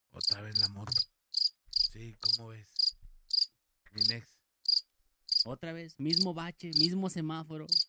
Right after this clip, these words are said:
Speaker 1: <laughs>
Speaker 2: Ese
Speaker 1: No, el
Speaker 2: ba-, ese,
Speaker 1: servidor público.
Speaker 2: ese bache ya ni está, ya lo taparon.
Speaker 1: Ah,
Speaker 2: A mí me consta.
Speaker 1: imagínate, imagínate.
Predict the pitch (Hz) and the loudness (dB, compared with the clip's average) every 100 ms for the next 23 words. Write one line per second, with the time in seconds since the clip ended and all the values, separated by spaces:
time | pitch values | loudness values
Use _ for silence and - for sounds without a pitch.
0 | _ - - - - - - 143 139 143 | _ -20 -18 -14 -6 2 2 2 -4 0
1 | 180 156 165 156 151 151 160 139 165 160 | 0 2 2 4 4 4 2 0 -2 2
2 | 160 110 - 156 131 - 151 143 156 156 | 2 2 2 0 0 0 0 2 -2 0
3 | 180 127 135 165 - 254 190 180 - - | 0 0 -2 -6 -4 -4 -4 -6 -4 0
4 | - 123 143 123 151 127 208 165 160 165 | 0 -2 0 2 2 2 4 4 2 0
5 | 143 - 107 110 110 - 147 156 147 - | 2 2 0 -4 -4 -4 -4 -4 -6 -8
6 | 143 | -12